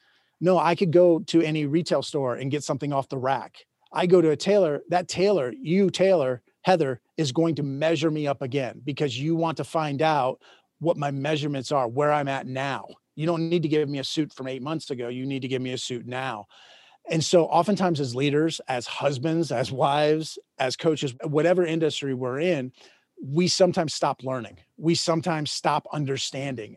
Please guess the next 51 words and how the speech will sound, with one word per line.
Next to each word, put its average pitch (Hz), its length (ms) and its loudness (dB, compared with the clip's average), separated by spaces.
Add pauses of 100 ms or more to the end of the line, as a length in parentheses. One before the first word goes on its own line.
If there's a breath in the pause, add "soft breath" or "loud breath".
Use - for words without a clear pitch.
We 156 160 -2
stop 143 580 -2
learning 143 720 -4 (180)
other 156 160 2
people's 147 320 -4
perspectives, 123 720 -6 (320 loud breath)
seeing 165 380 0
where 147 120 2
they're 143 220 0
at 131 240 -4
now, 127 400 -4
how 147 180 0
they've 147 320 0
grown 131 320 -2
and 113 140 -8
developed. 107 500 -12 (260)
And 147 140 -2
I 143 60 2
think 185 200 0
that 170 140 4
that's 147 240 0
a, 143 80 -2 (100)
a 143 80 -4
major 147 360 2
mistake 127 440 -4
we 120 140 -6
have 120 300 -2
sometimes. 110 440 -8
"Well, 135 140 2
I 131 80 2
know 160 200 4
Heather. 120 440 0 (240 soft breath)
I 160 100 -4
know 202 140 6
what 175 120 6
she 160 100 0
was 135 120 0
going 131 260 -2
through 127 160 -6
six - 260 -6
months 135 240 -4
ago," 117 280 -4 (120)
but 156 120 0
you 156 80 0
don't 151 200 2
know 147 100 -2
what 139 120 -2
she's 127 160 -6
going 123 200 -4
through 113 140 -8
now. 110 340 -8